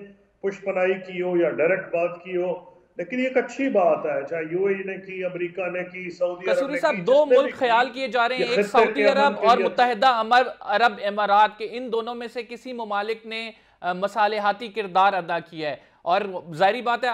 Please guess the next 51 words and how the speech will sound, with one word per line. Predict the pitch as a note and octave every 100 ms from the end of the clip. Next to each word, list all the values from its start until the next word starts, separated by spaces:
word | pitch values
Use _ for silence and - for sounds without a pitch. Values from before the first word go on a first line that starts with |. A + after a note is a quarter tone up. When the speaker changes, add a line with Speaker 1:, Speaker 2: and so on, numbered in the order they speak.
| F#3+
Speaker 2:
अमेरिका | F#3 F#3+ - A#3+
को | A#3 A3
भी | A#3+
अपना | A#3 A#3 A#3
interest | A3 A3+ A3+ A#3
है। | A3
अगर | G#3 G#3+
अफगान | F#3+ G3 G3+ G#3
peace | A3 G#3
process | G3+ F#3+ A3+ G#3+
को | A#3
देखें, | G3+ G3+ A3
वो | F#3 G#3+
भी | G#3
चाहता | A3 G#3 G#3+
है |
कि | G#3+
इस | G3+ -
खित्ते | G3+ G#3+
में | A3 A3 G#3 _ _ C#3+
बेहतरी | F#3 F#3 G#3+ A3+
हो। | A3
जब | F3+ G3+
तक, | F3+ F#3 G3+ - - -
अ, | F3+ F#3 F#3
अफगान | F3+ G3+ G3 G#3
peace | G#3 G#3+ G#3+
process | G#3+ F#3+ G#3+ A3 G#3+
और | F3+ F#3+
वो | F#3 G3+ G#3 G#3 - -
तमाम | F#3+ G3 A3 A3+
मामलात | G3 G3 G3 G3+ G3+
settle | G3+ B3+ A#3+
down | G3+ G3+
नहीं | G#3
हो | F#3
जाते, | F#3+ F#3+ A#3 - _ _
तो | A3+
आप | G#3+ C4+ C#4
क्या | C#4+
समझते | C#4 B3 A#3+ - C4
हैं | C4
कि | C4+
ये | B3+
मसालेहाती | G#3 G3 A3 G#3 G#3 G3+ G3+ B3+
किरदार | G#3 A3 F#3+ E3+ F#3+ A3 A3+
कितना | A#3+ B3 C4
अहम | C4 G#3+ A3+ A3
था | A#3+ A#3+ C4 - F#3
और | F#3+
इसकी | G#3 -